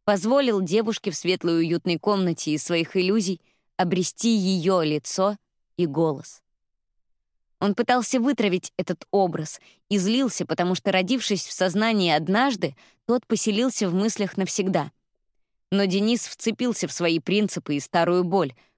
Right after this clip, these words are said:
как голодный зверь в падаль, стиснул зубы так крепко, что ускользающая мечта привкусом крови осталась на губах.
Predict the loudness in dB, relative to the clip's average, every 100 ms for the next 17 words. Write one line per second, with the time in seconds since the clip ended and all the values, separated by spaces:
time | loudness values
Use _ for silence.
0 | -2 -2 2 2 2 2 2 0 2 0
1 | 0 -4 -2 -2 -2 -14 _ _ _ _
2 | -16 -4 -2 0 0 0 0 0 0 0
3 | -2 -2 -4 0 0 0 -10 -12 _ _
4 | -10 -4 -2 0 0 2 2 0 0 0
5 | 2 0 0 -2 -2 -2 -4 -4 -4 -4
6 | -4 -2 0 2 2 -2 0 0 0 -2
7 | -2 -2 0 -2 -4